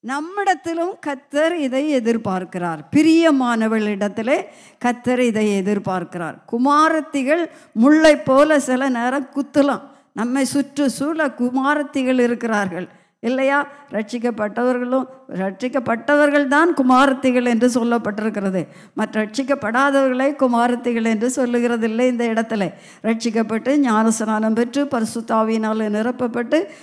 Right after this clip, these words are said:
பரிசுத்த சபையிலே அங்கமாக இருக்கிறவர்கள் தான் யாரு? குமாரத்திகள். குமாரத்திகள் நடுவிலே இருக்கிற,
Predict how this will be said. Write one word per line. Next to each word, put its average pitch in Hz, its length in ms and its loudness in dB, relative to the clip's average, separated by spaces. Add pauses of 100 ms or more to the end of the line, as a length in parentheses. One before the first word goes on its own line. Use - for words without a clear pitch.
(200)
பரிசுத்த 240 560 0
சபையிலே 254 580 2
அங்கமாக 233 500 0
இருக்கிறவர்கள் 226 800 0
தான் 311 260 2 (320)
யாரு? 214 440 0
குமாரத்திகள். 202 1000 -2 (300)
குமாரத்திகள் 359 1000 -2
நடுவிலே 254 920 4 (260)
இருக்கிற, 285 440 0